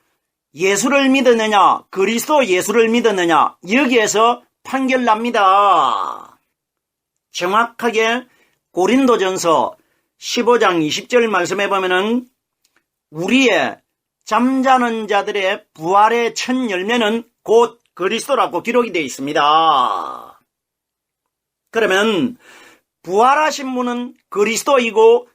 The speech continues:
십자가에 못 박혀 돌아가셨다가 장사되는 분은 예수라는 뜻입니다. 예수라는 이름이 그리스도와 붙어 있다는 것은 성령께서 예수를 살렸기 때문에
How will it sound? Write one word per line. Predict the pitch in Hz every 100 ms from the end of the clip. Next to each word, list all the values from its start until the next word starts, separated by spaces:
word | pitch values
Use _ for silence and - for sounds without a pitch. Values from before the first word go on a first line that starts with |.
| _
십자가에 | - - - - 254 240 226
못 | 220 240 247
박혀 | 247 240 226 226
돌아가셨다가 | 247 247 214 214 226 226 202 214 208
장사되는 | - 170 208 240 277 277 269 240
분은 | 247 277 269 _ _ -
예수라는 | 175 196 254 247 220 180
뜻입니다. | 170 175 165 156 156 175 185 165 135 117 101 73 57 - - _ _ _ _ _ _ _ - - _ _
예수라는 | 156 202 208 269 294 285 262
이름이 | 262 285 247 226 208
그리스도와 | 180 202 285 277 214
붙어 | 233 320 269
있다는 | 247 247 220 220
것은 | 208 220 220 127 _ _
성령께서 | - - 226 269 294 311 311 277 262 269 262 - 151
예수를 | 185 202 247 262 254
살렸기 | 240 311 311 269 254 247
때문에 | - 262 277 247 247